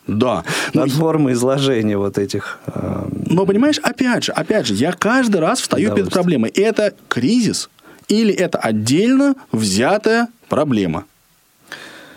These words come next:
Speaker 2: Ну, я, например, все-таки с-, вот склоняюсь к тому, что это, э, достаточно серьезная, но, э, проблема, которой-,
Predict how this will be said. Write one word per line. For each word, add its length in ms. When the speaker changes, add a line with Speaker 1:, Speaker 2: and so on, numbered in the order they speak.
Speaker 2:
Ну, 260
я, 440
например, 640
все-таки 480
с-, 460
вот 260
склоняюсь 580
к 80
тому, 260
что 220
это, 540
э, 760
достаточно 760
серьезная, 600
но, 500
э, 40
проблема, 460
которой-, 420